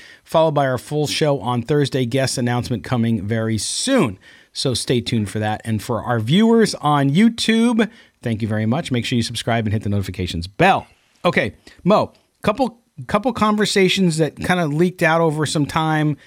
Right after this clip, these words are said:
after the game was, hey, Jakobi Meyers, we still don't know. He was concussed. We're hoping he'll be available for Buffalo. The way the N F L has done the, the concussion protocol,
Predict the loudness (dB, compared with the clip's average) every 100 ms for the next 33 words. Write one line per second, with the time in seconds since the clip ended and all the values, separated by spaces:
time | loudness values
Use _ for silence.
0 | _ _ -6 -6 -4 -4 0 2 2 2
1 | 2 2 2 0 0 -2 -2 0 2 2
2 | 2 2 2 0 -4 -10 -16 _ 0 0
3 | 2 2 4 2 2 4 4 2 -2 -6
4 | 0 0 0 -4 -12 _ _ _ _ _
5 | -2 2 2 2 2 2 2 2 4 4
6 | 2 0 -2 -2 2 0 0 0 2 0
7 | 0 2 2 0 0 0 2 0 0 0
8 | 2 2 2 2 -2 -4 -2 0 0 0
9 | -2 0 0 0 -2 0 0 -2